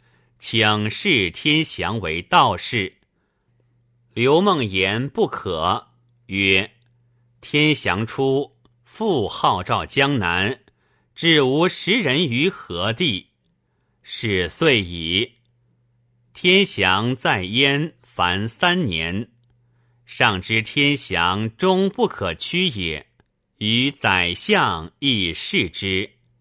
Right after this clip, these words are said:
有以天祥起兵江西事为言者，不果事。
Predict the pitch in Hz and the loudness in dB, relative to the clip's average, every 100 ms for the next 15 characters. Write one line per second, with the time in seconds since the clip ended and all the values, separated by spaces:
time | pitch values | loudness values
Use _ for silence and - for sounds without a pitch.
0 | _ _ _ _ _ _ _ 131 233 180 | _ _ _ _ _ _ _ 2 2 2
1 | 92 - 190 202 202 95 85 87 104 143 | -4 -2 0 2 0 -2 -2 0 0 -4
2 | _ - - 87 80 104 107 104 107 - | _ -14 -8 -8 -2 0 0 -2 -2 2
3 | 170 175 170 - 170 - 170 95 85 80 | 2 2 -2 -2 -4 -2 0 0 -2 -4
4 | 104 117 117 90 107 139 101 82 73 - | -2 -2 0 -2 -2 -4 -4 -4 -6 -12
5 | _ _ _ _ - 143 107 98 82 71 | _ _ _ _ -2 -2 0 -2 -4 -6
6 | - 131 104 - | -6 -4 -4 -6